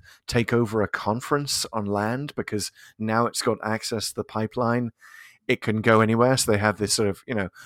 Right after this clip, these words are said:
to build the sense of peril, they, they have a bunch of scientists at a conference and then they're all taken over by, by the weed.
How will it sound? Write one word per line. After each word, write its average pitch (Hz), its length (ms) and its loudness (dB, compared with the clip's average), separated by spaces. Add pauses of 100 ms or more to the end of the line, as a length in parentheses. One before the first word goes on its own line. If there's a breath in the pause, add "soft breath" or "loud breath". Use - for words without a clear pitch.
(160 loud breath)
to 117 120 2
build 123 380 2
the 107 100 -4
sense 110 300 0
of - 100 -10
peril, 110 440 4 (540 loud breath)
they, 104 280 4 (300)
they 104 120 0
have 104 120 2
a 101 60 -4
bunch 110 180 2
of 107 80 -4
scientists 117 420 2
at 101 80 -6
a - 40 -12
conference 101 440 -2
and 101 140 -6
then 98 240 -4
they're 110 220 2
all 117 180 4
taken 107 320 0
over 98 340 2 (680 soft breath)
by, 95 560 4 (100)
by 95 140 4
the 95 100 -2
weed. 98 380 0